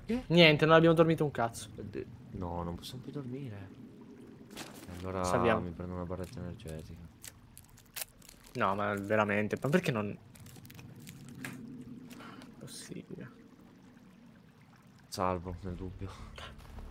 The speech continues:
Speaker 2: Uia, buono. Bastardi.
Speaker 1: No, sono stato io per sbaglio.
Speaker 2: Chi mi ha attaccato?
Speaker 1: Sono stato io per sbaglio.
Speaker 2: No. Ho preso una barretta energetica anch'io. Perché così non posso
Speaker 1: Perché
Speaker 2: vivere.
Speaker 1: non mi corre?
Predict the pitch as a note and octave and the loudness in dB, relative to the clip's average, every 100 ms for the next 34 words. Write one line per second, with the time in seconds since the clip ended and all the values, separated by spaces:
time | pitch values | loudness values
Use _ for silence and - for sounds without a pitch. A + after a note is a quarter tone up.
0 | - - A#2 A#2+ - D#3+ C3 A#2 G#2 A2 | -16 -12 -12 -6 0 2 4 6 6 6
1 | C#3 C3+ A#2 - - - - - E3+ E3+ | 6 4 2 -4 -16 -20 -20 4 8 10
2 | - C3+ B2+ B2+ - - - - G#2+ G#2+ | 12 12 12 2 -4 -20 -20 -12 -6 -4
3 | G2+ G#2+ G#2 G#2+ G#2 G2+ - F2+ F#2 G3 | -4 -6 -6 -2 -2 -4 -10 -12 6 10
4 | F#3+ F#3 E3+ E3 E3 F3+ B2+ B2+ B2 B2 | 12 12 10 10 8 8 8 6 6 4
5 | C3+ A#2+ B2 - - - - - - - | 2 2 -2 -6 -16 -20 -20 -20 -20 -20
6 | - - - - C3+ C3 D3 D3 C#3+ D3 | -20 -20 -18 -6 0 4 6 8 10 10
7 | D3+ C#3+ C3+ C3+ C3 B2 A#2+ A2 - - | 8 4 4 0 -2 -2 -6 -8 -12 -18
8 | - - - - - - - - - - | -20 -20 -20 -20 -20 -20 -20 -18 -18 -20
9 | - B2+ C#3 C3 C#3 A2+ A2+ A2+ A2 A2 | -12 -2 2 4 4 2 0 0 4 6
10 | G#2+ G#2+ - G2 F2+ F2 | 6 2 -2 0 0 -2